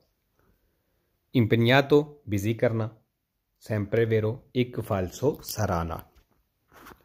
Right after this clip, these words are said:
Se il vigile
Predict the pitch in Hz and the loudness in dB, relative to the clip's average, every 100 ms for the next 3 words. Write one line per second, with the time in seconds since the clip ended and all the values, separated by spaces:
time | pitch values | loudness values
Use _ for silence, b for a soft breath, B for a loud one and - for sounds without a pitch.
0 | _ _ _ _ _ _ _ _ _ _ | _ _ _ _ _ _ _ _ _ _
1 | _ _ _ _ _ - - 190 220 185 | _ _ _ _ _ -8 4 8 8 8
2 | 185 190 202 | 2 6 4